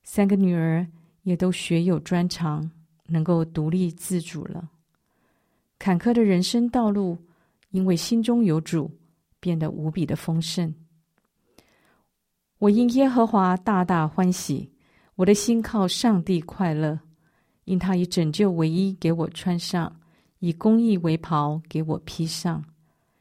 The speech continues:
以赛亚书六十一章十节。朋友，您正处于哀伤痛苦当中吗？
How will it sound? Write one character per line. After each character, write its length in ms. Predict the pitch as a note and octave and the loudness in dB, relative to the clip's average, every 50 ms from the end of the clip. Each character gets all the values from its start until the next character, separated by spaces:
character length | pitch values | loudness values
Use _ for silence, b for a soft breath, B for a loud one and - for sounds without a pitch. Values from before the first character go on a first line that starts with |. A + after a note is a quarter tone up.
| _ _ _ _ - | _ _ _ _ -6
以 120 | - F3 | -4 -4
赛 200 | D#3 - G#3 F#3+ | 0 0 0 2
亚 120 | F3 D#3+ | 2 0
书 380 | D3 - - - G3 F#3+ G3 F#3+ _ _ _ - | -2 -4 -4 -4 -2 -2 -2 -6 _ _ _ -4
六 160 | F#3 F#3 E3+ | -2 -2 0
十 180 | D3+ - D#3+ | 0 -2 -4
一 80 | D#3 D#3+ | -4 -2
章 400 | D#3 - F3+ F3+ F3+ F3 F#3 F3+ _ _ _ _ | -2 -2 -2 -2 -2 -2 -6 -8 _ _ _ _
十 300 | - - - - D3 D3 | -14 -10 -8 -6 -6 -6
节。 340 | D3 - - C#3 C#3 C3+ C#3 - _ _ _ _ _ _ _ _ _ _ _ _ _ _ _ _ _ _ _ _ _ _ _ _ _ _ _ _ _ _ _ - | -6 -6 -6 -6 -6 -6 -8 -12 _ _ _ _ _ _ _ _ _ _ _ _ _ _ _ _ _ _ _ _ _ _ _ _ _ _ _ _ _ _ _ -8
朋 200 | - F#3 E3+ F3+ | -2 0 2 2
友， 280 | F#3 F3+ E3 D3 D#3 b b b b b b b b b b b b - | 2 2 2 0 -4 b b b b b b b b b b b b -4
您 340 | E3 D#3+ D#3+ E3 F#3+ G#3 | 0 0 2 2 2 0
正 240 | G#3+ - - A3+ G3+ | -2 -2 0 0 0
处 220 | G3 - - D#3+ D3+ | 0 0 -2 -2 -2
于 80 | D#3 - | -2 -4
哀 220 | - F3+ F3+ F#3 | -2 0 0 0
伤 260 | F3+ - G#3 G3 G3+ | 0 0 0 0 0
痛 200 | G#3 - - A#3 | -2 -2 -4 -4
苦 180 | A3 - D#3 C#3+ | -4 -4 -4 -4
当 220 | - E3+ F3 F3 | -2 -2 -2 -2
中 200 | E3+ - G#3 G#3+ | -2 0 0 0
吗？ 340 | G#3+ G#3 G#3 G#3 G#3 G#3 | 2 0 0 0 -2 -4